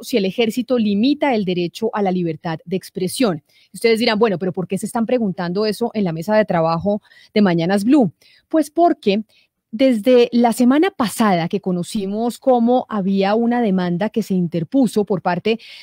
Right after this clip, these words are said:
del estudiante de Derecho de la Universidad Pedagógica y Tecnológica de Colombia, con sede en Tunja, en el departamento de Boyacá, un alumno de octavo semestre que se llama Cristian Fernando Cuervo,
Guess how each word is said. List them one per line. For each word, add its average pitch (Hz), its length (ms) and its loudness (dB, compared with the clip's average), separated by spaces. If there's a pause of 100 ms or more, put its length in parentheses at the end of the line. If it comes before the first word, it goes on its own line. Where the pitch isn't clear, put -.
del 202 100 2
estudiante 190 480 0
de 233 120 2
Derecho 180 380 0
de 220 100 2
la 208 80 0
Universidad 170 680 -2
Pedagógica 190 720 -2
y 214 100 -4
Tecnológica 180 600 -4
de 214 100 0
Colombia, 190 540 -2
con 165 160 -6
sede 180 480 -4
en 175 220 -4
Tunja, 247 400 0
en 196 100 -2
el 165 60 -4
departamento 170 720 -4 (320)
de 185 120 2
Boyacá, 185 640 2 (220)
un 226 160 2
alumno 294 560 4
de 190 80 -2
octavo 320 460 0
semestre 208 500 -4
que 247 80 -4
se 196 80 -4
llama 180 220 -4
Cristian 196 360 -4
Fernando 175 540 -4
Cuervo, 196 440 0